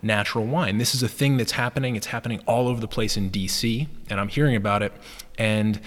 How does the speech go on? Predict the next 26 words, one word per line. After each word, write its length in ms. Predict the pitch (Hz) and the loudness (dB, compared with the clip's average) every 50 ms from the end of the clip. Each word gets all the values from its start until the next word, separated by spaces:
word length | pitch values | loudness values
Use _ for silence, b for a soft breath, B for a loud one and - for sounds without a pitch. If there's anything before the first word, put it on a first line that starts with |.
| B B B B | B B B B
so 280 | - - 131 120 113 | 0 2 4 4 4
I'm 140 | - 120 113 | 2 0 0
hoping 420 | 92 170 170 185 170 151 139 120 | 0 2 2 4 4 4 2 2
that 180 | 113 120 110 - | 2 2 0 0
before 240 | 131 - - 147 143 | -2 0 2 2 4
we 240 | 143 135 127 127 139 | 4 4 2 2 0
take 240 | - - 123 - | 0 -2 0 0
a 40 | 104 | -2
quick 240 | - - 127 - - | 2 2 0 0 2
break 220 | - 117 131 127 | 0 0 0 2
here, 380 | - 117 101 101 95 - - - - | 2 0 2 2 0 -2 -6 -10 -4
could 160 | - 127 127 | -2 0 4
you 100 | 185 240 | 4 2
just 220 | 220 - 151 - - | 4 2 0 0 0
give 180 | - 120 101 | -2 -2 -2
us 200 | 107 92 87 - | -2 -4 -4 -6
the 360 | - 107 110 110 110 107 104 101 | -6 -4 -2 0 0 0 -2 -4
biggest 720 | - - - 120 123 139 135 127 123 117 - - - - - | -6 -10 -12 -6 -4 -2 0 0 0 2 2 0 0 0 -4
of, 400 | 117 104 104 107 98 95 95 87 | -2 0 0 0 -2 -4 -8 -8
like, 220 | 101 104 98 95 - | -6 -4 -4 -4 -4
high-level 600 | - - - 113 110 107 107 110 101 101 104 - | -4 0 2 2 4 4 4 2 2 2 -2 -2
overviews 600 | - 104 110 104 104 95 98 101 98 98 - - | 0 0 0 0 0 0 0 0 0 0 0 -2
of 280 | - 98 92 92 92 101 | -4 -6 -8 -6 -4 -2
what 240 | 104 110 - - | -2 -2 -2 -4
natural 400 | 107 104 98 98 - - - 98 | -4 -2 -2 -2 -2 -2 -2 -4
wine 460 | 95 95 92 92 95 95 92 92 90 | -4 -4 -6 -6 -4 -4 -4 -6 -8